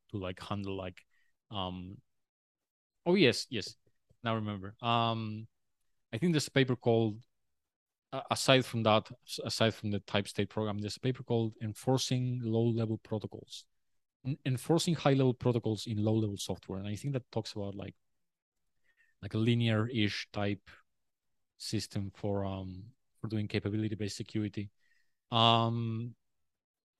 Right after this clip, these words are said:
I'm sure I can find some paper that incepted the idea in my, in my, in, in my head, but it really does fall quite naturally out of the design, where, yeah, I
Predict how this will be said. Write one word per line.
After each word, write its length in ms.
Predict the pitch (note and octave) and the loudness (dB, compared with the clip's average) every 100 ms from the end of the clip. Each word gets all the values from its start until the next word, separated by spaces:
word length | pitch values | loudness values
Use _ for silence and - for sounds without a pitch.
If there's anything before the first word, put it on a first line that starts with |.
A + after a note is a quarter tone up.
| _ | _
I'm 140 | C3+ C#3+ | 2 2
sure 220 | - F#3 | 4 4
I 40 | |
can 160 | C#3+ B2+ | 6 2
find 360 | - B2 A2+ | 2 0 0
some 200 | - A2+ | -2 -4
paper 340 | G#2 A2 - G#2+ | 2 2 2 -4
that 140 | G#2+ | -4
incepted 720 | A#2 A2+ - - G2+ - G#2 | -4 -2 0 0 -2 -4 -6
the 140 | G2+ G2+ | -2 -2
idea 240 | G2+ G#2 | -2 -2
in 120 | G2+ | -2
my, 140 | G2 A2+ | -6 -8
in 120 | A2+ | -6
my, 180 | G#2 A2+ | -6 -6
in, 400 | B2 A#2+ C3 C3 - | -6 -6 -6 -10 -6
in 100 | A#2 | -2
my 100 | A2 | -2
head, 300 | F2 G2 G2 - - - - | 0 -2 -2 -12 -20 -20 -8
but 120 | - D3 | 0 2
it 80 | |
really 220 | D3+ A#3+ E3+ | 4 4 4
does 240 | C#3 B2+ | 4 2
fall 340 | - C3+ A#2 - | -2 0 0 0
quite 220 | A#2+ G2+ | 0 2
naturally 380 | G2 G2 - F#2+ | 0 -6 -6 -8
out 140 | F#2 - | -8 -8
of 80 | G#2 | -8
the 80 | |
design, 520 | G2+ - G#2+ F#2 F2+ F#2 _ _ _ _ | -8 -6 -6 -6 -10 -16 _ _ _ _
where, 540 | A2+ G#2+ G#2 G2+ F#2+ G#2+ _ _ _ _ _ _ _ _ _ _ _ _ _ _ _ _ | 0 2 2 0 -4 -10 _ _ _ _ _ _ _ _ _ _ _ _ _ _ _ _
yeah, 220 | D3 | -2
I 60 | F#3 | 0